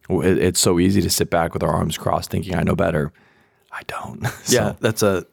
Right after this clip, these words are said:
Speaker 2: that's a theme in a lot of the Bible <laughs> is, uh,
Speaker 1: And it's a lot of humanity.
Speaker 2: yeah, people thinking that we know better than God, but, but we don't. Uh,
Speaker 1: And it's not that I don't,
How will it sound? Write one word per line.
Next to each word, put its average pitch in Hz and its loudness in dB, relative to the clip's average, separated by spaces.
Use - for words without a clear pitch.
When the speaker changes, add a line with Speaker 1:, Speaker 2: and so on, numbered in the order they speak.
Speaker 2:
that's 131 2
a 131 4
theme 127 2
in 113 4
a 110 4
lot 104 2
of 101 -4
the 107 -2
Bible - -2
<laughs> - -8
is, 123 2
uh, 101 4
Speaker 1:
And 135 4
it's 131 2
a 143 6
lot 143 4
of 127 0
humanity. 131 4
Speaker 2:
yeah, 107 2
people 131 2
thinking 123 2
that 101 4
we 110 4
know 107 2
better 101 4
than 98 -2
God, 92 2
but, 117 -2
but - -4
we 120 -8
don't. - -4
Uh, 107 2
Speaker 1:
And 123 4
it's 123 0
not 143 2
that 139 4
I 107 4
don't, 92 2